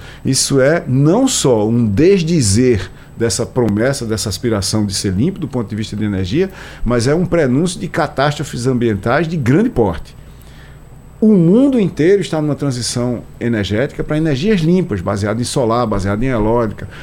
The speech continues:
baseada em hidrelétrica, que a gente tem muita no Brasil, e tem muitas dessas, todas essas possibilidades, inclusive de ser o país líder global em hidrogênio verde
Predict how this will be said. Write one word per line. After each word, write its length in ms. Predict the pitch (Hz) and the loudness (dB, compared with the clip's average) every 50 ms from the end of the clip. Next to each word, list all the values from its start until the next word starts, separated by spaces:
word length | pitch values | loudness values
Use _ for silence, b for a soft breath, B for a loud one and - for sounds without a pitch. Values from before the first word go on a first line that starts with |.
| B B | B B
baseada 500 | - 117 123 120 117 110 104 107 101 107 | -2 -2 0 0 0 0 0 0 0 0
em 60 | 107 | 2
hidrelétrica, 520 | 104 107 117 113 107 113 120 123 - - 98 | 2 2 2 2 2 2 0 0 -2 -6 -4
que 140 | - 131 | -2 0
a 40 | 120 98 | 0 2
gente 240 | 113 127 123 - | 0 0 -2 -2
tem 120 | - 131 127 | 0 2 2
muita 300 | 120 123 151 185 180 185 | 4 4 2 2 2 0
no 80 | 151 | 0
Brasil, 380 | 127 120 110 104 98 135 156 156 B B B 156 | 2 0 0 2 2 0 0 -2 B B B -4
e 80 | 175 | -2
tem 160 | - 208 220 | 0 2 2
muitas 400 | 196 180 214 233 - 202 190 - | 2 2 2 0 0 -2 -2 -2
dessas, 220 | - 143 - - - - - - - - | -4 -6 -8 -10 -14 -18 -20 -20 -8 -2
todas 220 | - 156 165 147 | 0 0 0 0
essas 240 | 156 151 147 147 135 | -2 -2 -2 -4 -4
possibilidades, 960 | - - 135 123 - - - 117 110 101 92 90 110 127 156 156 123 104 - B B B B B B | -4 -4 -4 -4 -4 -4 -2 -2 0 0 0 0 0 0 0 0 -2 -4 -8 B B B B B B
inclusive 520 | 135 147 147 156 143 127 147 180 214 214 | -2 0 2 2 2 2 2 2 0 0
de 120 | 214 220 208 | 0 0 0
ser 300 | - - 151 160 185 196 | 0 2 2 2 2 2
o 60 | 190 | 2
país 260 | - 170 170 180 165 | 0 0 0 0 0
líder 280 | 143 165 190 190 190 175 | 0 0 0 2 2 2
global 500 | 143 170 160 131 143 160 185 208 220 214 | 2 2 2 2 2 2 2 2 0 0
em 160 | 208 214 214 | 0 0 0
hidrogênio 480 | 185 202 196 175 160 190 247 294 220 120 | 2 2 2 2 2 2 2 2 4 4
verde 360 | 113 113 104 87 82 - | 4 4 4 2 0 -4